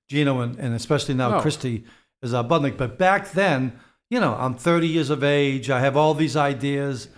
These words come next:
Speaker 2: Yeah, you
Speaker 1: Who's
Speaker 2: don't, you
Speaker 1: this
Speaker 2: didn't deserve
Speaker 1: guy?
Speaker 2: it yet.
Speaker 1: Yeah, exactly.
Speaker 2: You, you gotta
Speaker 1: You
Speaker 2: earn
Speaker 1: gotta,
Speaker 2: it.
Speaker 1: you gotta take your time.
Speaker 2: You gotta earn it. Hey,
Speaker 1: Right,
Speaker 2: I'm, I'm,
Speaker 1: exactly.
Speaker 2: I'm waving the banner. Look, I've gotten more support than anyone, and I'm still here
Speaker 1: Yeah.
Speaker 2: just trying to earn it.
Speaker 1: Exactly.
Speaker 2: I haven't earned anything yet. I'm just selling houses here. And
Speaker 1: Hey, you're in the top four in the whole global network, so you've earned a lot.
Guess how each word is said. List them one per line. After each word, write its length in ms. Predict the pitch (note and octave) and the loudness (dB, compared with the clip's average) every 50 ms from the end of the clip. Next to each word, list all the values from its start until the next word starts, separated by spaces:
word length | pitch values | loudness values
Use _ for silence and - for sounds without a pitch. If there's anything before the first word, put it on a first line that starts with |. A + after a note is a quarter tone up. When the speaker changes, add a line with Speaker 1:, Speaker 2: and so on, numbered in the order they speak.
| - - - | -20 -16 -8
Speaker 2:
Yeah, 140 | F#3 A3 A3+ | -4 -2 0
you 60 | G3 | 4
Speaker 1:
Who's 80 | E3 F#3 | 4 6
Speaker 2:
don't, 100 | G3+ G3+ F#3 | 6 6 4
you 40 | - | 4
Speaker 1:
this 80 | - G#3 | 4 4
Speaker 2:
didn't 160 | G#3+ F#3 D#3 | 4 6 6
deserve 280 | D3 C#3+ G3+ A#3+ C#4 | 6 8 6 6 6
Speaker 1:
guy? 60 | C4 G3 | 4 4
Speaker 2:
it 60 | C#3+ | 2
yet. 260 | C3 A#2+ F2+ - - - _ | -2 -4 -6 -10 -16 -12 _
Speaker 1:
Yeah, 140 | - A#3+ G3 F#3 | -2 0 0 0
exactly. 380 | F3 D3+ A3+ A#3+ A#3+ A3+ A#3 | 0 0 0 0 0 0 0
Speaker 2:
You, 60 | G#3 F3+ | 0 2
you 40 | G3 | 4
gotta 160 | G#3+ G#3+ G#3 | 4 6 6
Speaker 1:
You 60 | F#3+ | 6
Speaker 2:
earn 160 | G3 A#3 C4+ A#3+ | 6 6 6 6
Speaker 1:
gotta, 140 | G3 F#3 | 6 6
Speaker 2:
it. 140 | F#3 D#3+ - - - - - - - | 4 2 0 -6 -14 -18 -20 -8 -4
Speaker 1:
you 80 | - | 0
gotta 140 | D#3+ F#3 F3 E3+ | 0 2 0 2
take 240 | - F3+ F3+ F3 | 0 0 0 0
your 80 | F3 E3+ | -2 -2
time. 440 | E3+ - D#3+ D#3 C#3 A2 G#2 - - - - | 0 0 2 2 2 2 0 -4 -6 -6 -4
Speaker 2:
You 160 | - F3+ F3 | -2 -2 0
gotta 220 | F3+ A3 G#3 F#3+ E3+ | 2 2 2 2 2
earn 220 | D#3+ F3+ A3 G#3+ | 2 2 2 2
it. 100 | D3+ B2 | 0 2
Hey, 160 | B2 D#3 G3+ | 2 4 4
Speaker 1:
Right, 100 | F#3 E3+ | 6 6
Speaker 2:
I'm, 140 | F#3+ A3 G3 | 4 4 2
I'm, 80 | D3 C3+ | 0 2
Speaker 1:
exactly. 480 | D3+ D#3 D#3 D#3+ D#3 - C3 A#2+ A2 G2+ F#2 - - - - | 4 4 4 4 2 0 -2 -4 -4 -4 -6 -10 -16 -8 -4
Speaker 2:
I'm 240 | C3+ F3+ A3+ G#3 D3 C#3 | -2 0 0 2 2 4
waving 240 | D3 E3 E3 D#3+ | 4 4 4 2
the 80 | D3+ C3 | 0 -2
banner. 360 | A2+ A2 B2 D3 F3+ F#3+ C#3 B2 | -2 0 0 0 0 0 0 0
Look, 220 | F3 F#3+ - - | 0 -2 -2 -4
I've 220 | G2 A#2 C#3+ F#3+ | -2 -2 -2 0
gotten 240 | G#3 G3 D3+ C3 B2 | 2 0 0 0 0
more 140 | B2+ C3+ C#3 | 0 -2 -2
support 320 | C3+ - C3+ - C#3 C3 - | -2 -4 -4 -4 -4 -4 -2
than 140 | C3+ B2+ D3 | -2 -2 -2
anyone, 280 | F3 F#3 E3+ C#3+ B2 | 0 0 -2 -2 -2
and 80 | A#2 B2 | -2 -2
I'm 80 | C#3+ | -2
still 200 | D3+ - - F#3+ | -4 -2 -2 0
here 120 | G3 D#3+ C#3+ | 2 4 4
Speaker 1:
Yeah. 60 | C3+ | 2
Speaker 2:
just 140 | - G#2 - | 2 0 0
trying 180 | - G3 F#3 | 0 0 0
to 60 | C3+ B2 | 0 0
earn 180 | C#3 F#3 G3 C3+ | 0 0 0 -2
it. 140 | F#2+ - - - _ _ - | -4 -10 -18 -20 _ _ -12
Speaker 1:
Exactly. 320 | - B2+ C3 D3+ - C3 C#3 | -10 -4 -2 -2 0 2 4
Speaker 2:
I 60 | G#3+ | 4
haven't 180 | A#3 G3 F#3 F#3 | 4 6 6 4
earned 160 | F3+ D#3+ E3 | 6 6 6
anything 360 | G3 A#3 G#3 D#3 - B2+ A#2+ A#2 | 4 4 4 2 2 0 0 2
yet. 260 | D3 F#3+ D#3+ - - - - _ _ | 2 2 2 0 -4 -12 -20 _ _
I'm 120 | - E3 G#3 | -2 2 2
just 140 | G#3 - - | 2 2 4
selling 220 | F3+ D#3+ D3+ C#3 | 2 2 2 2
houses 320 | D3 D#3 D#3 - D3+ C#3 B2+ | 2 0 0 0 -2 -2 -2
here. 140 | D3 D3 | 0 0
And 120 | C#3 C3 B2 | 0 0 2
Speaker 1:
Hey, 80 | D#3 | 2
you're 100 | D3+ D3 | 2 2
in 60 | C#3+ C#3 | 2 2
the 60 | C#3+ | 0
top 300 | C#3+ - E3 E3+ E3 E3 | 0 2 2 2 2 0
four 180 | - E3 E3 | -2 -2 0
in 60 | D#3 C#3+ | 0 0
the 60 | C#3 | 0
whole 140 | C#3 D3+ C#3+ | 0 0 0
global 300 | B2 D3+ D3+ C#3 C#3 C3+ | 2 0 0 0 0 0
network, 340 | C3+ D3 D3 A#2 A#2 G#2+ - | -2 -2 -2 -4 -6 -8 -8
so 120 | - B2 | -8 -6
you've 180 | A#2+ B2 B2+ B2 | -4 -2 -2 -2
earned 160 | C3+ C3+ B2+ | -2 -2 -2
a 60 | B2 | -2
lot. 380 | A#2+ B2 B2 A#2+ A2+ - - | -2 -2 -2 -2 -4 -6 -10